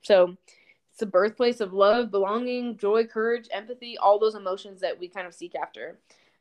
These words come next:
Um, and as uncomfortable as it usually is, I feel like vulnerability is ultimately what fosters connections with the other people around us. So it definitely can give you a morning after headache, but <laughs> I think its long-term effects will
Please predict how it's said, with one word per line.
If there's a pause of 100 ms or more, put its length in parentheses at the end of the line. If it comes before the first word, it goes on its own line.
Um,
and
as
uncomfortable
as
it
usually
is, (320)
I
feel
like
vulnerability
is
ultimately
what
fosters
connections
with
the
other
people
around
us.
So (580)
it
definitely
can
give
you
a
morning
after
headache, (100)
but
<laughs>
I
think
its
long-term
effects
will